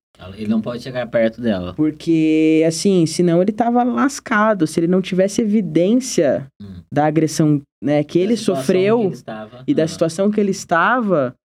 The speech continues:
Speaker 2: ele tava numa situação que, assim, é... eu já, já pensei muito nisso, dá medo, né? Porque, é, quando a gente transiciona, né,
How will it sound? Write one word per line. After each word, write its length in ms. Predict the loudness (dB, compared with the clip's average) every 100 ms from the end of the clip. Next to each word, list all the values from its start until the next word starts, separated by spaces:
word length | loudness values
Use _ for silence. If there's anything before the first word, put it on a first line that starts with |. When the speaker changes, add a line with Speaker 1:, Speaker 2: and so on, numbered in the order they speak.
| _
Speaker 2:
ele 220 | 0 0
tava 420 | 0 0 0 2 2
numa 240 | 2 0
situação 640 | 0 0 0 0 0 2
que, 100 | 2
assim, 720 | -2 -2 -2 0 2 2 0 -2
é... 920 | 0 2 2 2 2 2 2 0 0 2
eu 260 | 2 2
já, 400 | 2 2 2 2
já 320 | 2 2 2
pensei 320 | 0 -2 0 0
muito 240 | 0 0
nisso, 320 | 0 0 0
dá 100 | -2
medo, 460 | 0 2 0 0 0
né? 300 | 0 -2 -4 -6
Porque, 560 | -6 -4 -2 0 0 -4 _ _ -2
é, 800 | 2 2 2 2 2 2 0 -2
quando 280 | -2 0 2
a 80 | 0
gente 380 | 0 -2 -4 -12
transiciona, 1000 | -6 -4 -4 -6 -4 0 2 2 0 -2
né, 340 | -2 -4 -6